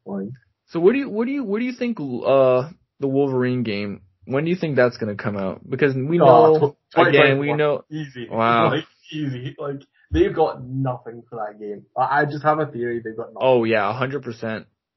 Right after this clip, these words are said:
Speaker 1: They've done nothing. They just wanted to make, they wanted to push the trailer for hype, and they did push hype, hype out. So the thing is, is, like, yeah, they'll probably, they might show something at the next E three, or,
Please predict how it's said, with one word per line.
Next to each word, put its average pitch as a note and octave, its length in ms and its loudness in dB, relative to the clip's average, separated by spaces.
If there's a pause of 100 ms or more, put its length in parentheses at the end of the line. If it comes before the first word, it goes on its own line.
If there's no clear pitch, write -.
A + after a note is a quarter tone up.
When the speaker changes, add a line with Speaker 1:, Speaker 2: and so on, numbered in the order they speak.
(180)
Speaker 1:
They've C3+ 160 -2
done D3 220 2
nothing. A#2 400 -4
They B2 100 -2
just B2+ 160 -4
wanted C3 220 -2
to A#2 80 -2
make, A2+ 320 -2
they A#2 180 0
wanted C#3 340 -2
to C#3 60 -8
push C3 240 -4
the C3+ 60 -14
trailer G#2+ 520 0
for - 160 -10
hype, G#2 360 -4
and A2 120 -6
they G#2 100 -2
did G#2 200 -2 (160)
push A2+ 220 -2 (120)
hype, C#3+ 240 -4
hype A2 280 -2
out. A2 220 4 (340)
So A2+ 160 2
the B2 100 0
thing B2 140 4
is, A2 220 0
is, G#2+ 140 -4
like, G2+ 220 0
yeah, A2 300 0
they'll A2+ 100 0
probably, A2 420 2
they A#2 120 0
might A#2 200 2
show A2 280 2
something A2 400 -2
at F#2+ 220 -4
the G#2+ 60 -10
next G#2 320 -10
E G#2 240 -6
three, F#2+ 320 -8 (600)
or, F#2+ 580 2